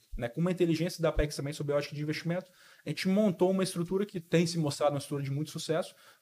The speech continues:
né, que basicamente permitiu o investidor ele entrar numa etapa anterior, né, do processo imobiliário. Então, antes,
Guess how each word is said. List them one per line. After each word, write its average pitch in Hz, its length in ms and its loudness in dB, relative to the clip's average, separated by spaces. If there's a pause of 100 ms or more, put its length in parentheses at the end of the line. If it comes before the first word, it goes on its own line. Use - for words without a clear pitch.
né, 226 80 -2
que 214 100 -4
basicamente 190 480 4
permitiu 180 440 0
o 175 40 2
investidor 165 340 0
ele 165 80 2
entrar 160 220 2
numa 165 140 2
etapa 160 300 0
anterior, 156 580 2 (180)
né, 139 120 -4
do 139 120 -6
processo 139 480 0
imobiliário. 135 420 -2 (340)
Então, 147 280 0 (140)
antes, 156 480 2